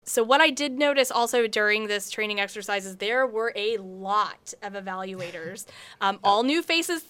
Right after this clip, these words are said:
Speaker 1: that I had never seen
Speaker 2: Yep.
Speaker 1: before, coming from many, many different installations from all over the place. How do you become an evaluator?
Speaker 2: So,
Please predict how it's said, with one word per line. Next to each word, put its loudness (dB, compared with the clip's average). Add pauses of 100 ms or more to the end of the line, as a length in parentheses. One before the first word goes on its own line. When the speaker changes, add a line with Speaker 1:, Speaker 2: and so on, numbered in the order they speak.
(120)
Speaker 1:
that 6
I 6
had 0
never 2
seen -4
Speaker 2:
Yep. 0
Speaker 1:
before, 0 (420)
coming -2
from -2
many, 4
many 0
different -2
installations -4
from -6
all 0
over 2
the -6
place. -12 (240)
How 2
do 0
you 0 (120)
become -2 (280)
an 0
evaluator? -4 (460)
Speaker 2:
So, 6